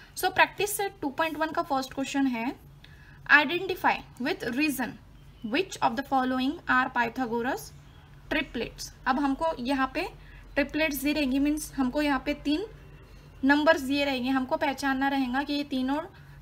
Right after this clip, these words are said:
Pythagoras triplet है या नहीं, means ये तीनों जो है राइट एंगल ट्रायंगल के साइड्स है या फिर नहीं, इसका मतलब ऐसा होता है। So देखो यहाँ पे ट्रिक क्या है, आपको क्या करना है, always remember,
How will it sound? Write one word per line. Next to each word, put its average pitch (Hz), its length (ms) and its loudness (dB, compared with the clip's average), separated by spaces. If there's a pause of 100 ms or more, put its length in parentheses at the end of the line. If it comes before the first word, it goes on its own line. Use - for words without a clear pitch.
Pythagoras 262 680 0
triplet 262 380 -2
है 277 260 4
या 302 100 0
नहीं, 294 240 0
means 311 300 -4
ये 285 100 0 (260)
तीनों 294 260 2
जो 277 160 0
है 220 240 -6 (1400)
राइट 277 380 6 (140)
एंगल 262 400 4
ट्रायंगल 247 520 2 (100)
के 294 100 -2
साइड्स 269 580 0
है 262 340 0
या 233 160 0
फिर 330 340 -8 (140)
नहीं, 240 280 -2
इसका 247 220 -6
मतलब 262 320 -4
ऐसा 226 200 -6
होता - 240 -10
है। 202 100 -14 (520)
So 254 100 -4
देखो 285 180 2
यहाँ 269 160 2
पे 277 120 -2
ट्रिक - 420 -4
क्या 277 100 2
है, 233 120 0
आपको 294 220 -6
क्या 269 180 2
करना 226 240 -4
है, 220 100 -10 (540)
always 294 440 4
remember, 220 400 -4